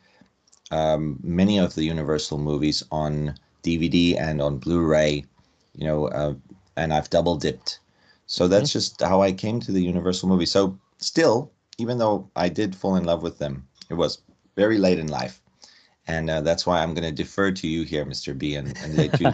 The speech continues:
Speaker 2: <laughs>
Speaker 1: firmly take the reins and lead us into the, the darkness, as it were.
Speaker 2: Yeah, they used to show them all the time over here, you know, uh, Friday night, Saturday night. There used to always be, uh,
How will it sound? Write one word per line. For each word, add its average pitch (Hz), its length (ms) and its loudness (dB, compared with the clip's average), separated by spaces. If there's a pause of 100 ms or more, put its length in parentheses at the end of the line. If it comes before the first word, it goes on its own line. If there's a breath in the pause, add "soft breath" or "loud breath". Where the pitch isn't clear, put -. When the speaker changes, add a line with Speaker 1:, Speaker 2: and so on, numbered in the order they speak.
Speaker 2:
<laughs> - 80 -16
Speaker 1:
firmly 90 280 2
take 82 260 0
the 78 100 -2
reins 76 420 -2
and 69 260 -8
lead 80 220 -2
us 80 260 0
into 76 320 -8
the, 67 260 -6 (360)
the - 80 -8
darkness, - 880 -6
as 76 160 -4
it 67 80 -8
were. 64 280 -8 (760)
Speaker 2:
Yeah, 127 220 4
they 165 140 4
used 220 300 -6
to 175 80 -4
show 139 280 -2
them 135 200 -4
all 117 260 -6
the 117 120 -6
time 110 480 -12
over 104 300 -12
here, 101 360 -8
you 101 120 -14
know, 98 220 -12
uh, 110 360 -14 (520 soft breath)
Friday 113 420 -6
night, 110 240 -6
Saturday 110 380 -6
night. 107 280 -8
There 113 100 -6
used 110 200 -8
to 104 60 -10
always 101 280 -8
be, 95 380 -10
uh, 90 200 -12